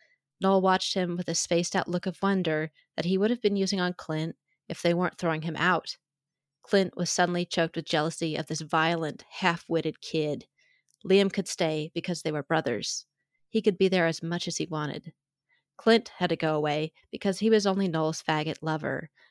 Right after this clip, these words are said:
But Liam, he could stay all night if he felt like it. They'd probably even let him sleep in the bed, just because they were brothers.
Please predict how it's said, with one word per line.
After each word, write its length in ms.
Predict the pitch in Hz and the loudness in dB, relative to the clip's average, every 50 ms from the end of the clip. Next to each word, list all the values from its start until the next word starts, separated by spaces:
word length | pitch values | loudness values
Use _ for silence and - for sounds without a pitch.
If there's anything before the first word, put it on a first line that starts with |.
| _ _ | _ _
But 140 | - 101 - | -6 -6 -2
Liam, 540 | 151 156 175 180 185 170 156 143 147 - - _ _ _ _ _ _ _ | 0 0 2 2 2 2 0 -2 -8 -12 -14 _ _ _ _ _ _ _
he 160 | _ - 220 | _ -4 0
could 140 | - 220 - | 0 0 -2
stay 200 | - - 185 180 | 2 2 4 4
all 120 | 170 170 165 | 4 4 2
night 200 | 170 170 180 170 | 2 0 0 0
if 80 | 170 | -2
he 100 | - - 135 | -4 -6 2
felt 260 | - 175 175 - - | 2 2 4 4 0
like 220 | 151 147 - - | -2 -4 -4 -6
it. 160 | - - - - _ _ _ _ _ _ _ _ _ _ _ _ - | -8 -8 -8 -12 _ _ _ _ _ _ _ _ _ _ _ _ 0
They'd 180 | 175 170 - | 0 0 2
probably 680 | - 196 196 202 208 185 160 160 160 156 156 160 160 - | 2 2 4 4 4 4 2 0 0 -2 -2 -4 -4 -6
even 240 | 180 170 175 160 160 | -6 -6 -4 -4 -2
let 120 | 165 156 | -2 -4
him 100 | 156 156 | -4 -6
sleep 280 | - - 175 165 156 - | -6 -4 -4 -4 -4 -4
in 60 | 143 | -6
the 80 | 139 | -6
bed, 440 | 135 - 151 160 151 - - - - _ _ _ _ _ _ _ _ _ _ _ _ _ _ | -2 -2 -2 -2 -2 -4 -6 -10 -16 _ _ _ _ _ _ _ _ _ _ _ _ _ _
just 300 | - 185 170 - - - | 2 2 2 2 -2 -6
because 340 | - 165 - 175 147 143 - | -6 -6 -4 -4 -6 -6 -6
they 80 | - 123 | -6 -6
were 140 | 117 - | -6 -6
brothers. 580 | - - - - - - - - 175 - - | -4 -6 -6 -6 -6 -8 -8 -8 -10 -10 -12